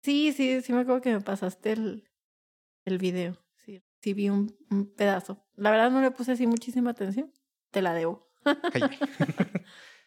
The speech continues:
Speaker 1: Este, mi experiencia musical yo creo que fue de esta semana, digo, aparte lo de Iggy, fue medio raro. Fue que descubrí una nueva canción de los Master Plus.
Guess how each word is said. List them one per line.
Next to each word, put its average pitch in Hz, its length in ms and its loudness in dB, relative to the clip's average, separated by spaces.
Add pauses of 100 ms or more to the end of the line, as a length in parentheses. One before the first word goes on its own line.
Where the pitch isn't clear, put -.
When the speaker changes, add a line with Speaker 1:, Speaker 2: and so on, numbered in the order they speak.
(320)
Speaker 1:
Este, 214 880 -2 (320)
mi 247 120 2
experiencia 277 500 0
musical 247 460 0
yo 277 140 -2
creo 277 160 -2
que 294 120 -2
fue 269 460 2
de 226 120 0
esta 214 180 -2
semana, 226 320 2
digo, 208 140 0
aparte 190 380 -4
lo 220 160 2
de 190 100 -2
Iggy, 196 560 -2 (680)
fue 170 140 -6
medio 180 340 -2
raro. 196 440 -4 (1040)
Fue 202 200 -6
que 208 120 -2
descubrí 185 380 -2
una 185 180 -2
nueva 196 240 -2
canción 196 440 -4
de 185 80 -4
los 185 140 0
Master 190 500 -4
Plus. 226 580 -2